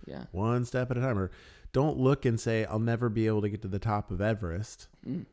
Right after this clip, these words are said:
Speaker 2: That was a horrible example 'cause you now, you
Speaker 1: My
Speaker 2: won't.
Speaker 1: sister-in-law
Speaker 2: You
Speaker 1: is gonna be climbing
Speaker 2: Stop
Speaker 1: Everest in the
Speaker 2: it.
Speaker 1: new year.
Speaker 2: Come on.
Speaker 1: Yeah, I think she's just going to base camp. She's a nerd.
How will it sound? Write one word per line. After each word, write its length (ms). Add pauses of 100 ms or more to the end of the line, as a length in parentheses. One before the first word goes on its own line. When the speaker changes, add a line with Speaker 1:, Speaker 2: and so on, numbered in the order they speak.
(160)
Speaker 2:
That 100
was 100
a 60
horrible 240
example 360
'cause 240
you 120
now, 140
you 120
Speaker 1:
My 80
Speaker 2:
won't. 100
Speaker 1:
sister-in-law 600
Speaker 2:
You 40
Speaker 1:
is 80
gonna 160
be 120
climbing 480
Speaker 2:
Stop 260
Speaker 1:
Everest 360
in 80
the 40
Speaker 2:
it. 60
Speaker 1:
new 160
year. 320
Speaker 2:
Come 200
on. 260
Speaker 1:
Yeah, 280
I 60
think 160
she's 160
just 160
going 200
to 80
base 280
camp. 360
She's 200
a 40
nerd. 280